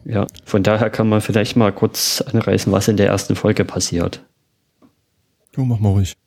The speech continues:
Speaker 1: Ja, weil wir lernen halt, wie heißt er denn überhaupt gleich?
Speaker 2: Der Daniel Edward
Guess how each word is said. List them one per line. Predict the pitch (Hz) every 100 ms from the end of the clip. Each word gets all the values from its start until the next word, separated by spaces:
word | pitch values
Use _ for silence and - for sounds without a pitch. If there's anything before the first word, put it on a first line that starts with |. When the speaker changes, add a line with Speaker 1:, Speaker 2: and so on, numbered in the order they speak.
| _
Speaker 1:
Ja, | 98 92
weil | 95 95
wir | 98
lernen | 101 104 104
halt, | 95 -
wie | 98
heißt | 110 -
er | 101
denn | 92
überhaupt | 90 95 92 -
gleich? | - 90 95 - _ _ _ _ _ _ _ _ _ _ _ _ _
Speaker 2:
Der | 110 107 104 101 101 95 -
Daniel | 107 123 123 123 -
Edward | 117 - 117 - -